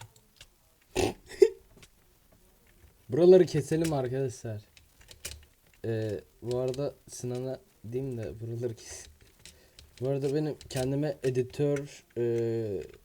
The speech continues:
tasarımcı falan bulmam gerekiyor. Bu arada şöyle şuraya gideyim de F P S'im artsın. Videonun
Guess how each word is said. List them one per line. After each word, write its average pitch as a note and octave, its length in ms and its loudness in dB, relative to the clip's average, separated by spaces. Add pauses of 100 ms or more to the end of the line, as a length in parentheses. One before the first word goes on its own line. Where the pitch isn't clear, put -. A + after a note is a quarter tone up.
(560)
tasarımcı B2 580 -4
falan B2+ 400 -4
bulmam B2 420 -4
gerekiyor. A2 520 -6
Bu A#2 80 -4
arada A2+ 200 -8 (140)
şöyle A2+ 300 -10
şuraya A2+ 340 -10
gideyim A#2+ 340 -8
de G2+ 100 -14 (720)
F A2 140 -6 (100)
P A#2 120 -4
S'im A#2+ 220 -8
artsın. B2 420 -10 (200)
Videonun A2 400 -6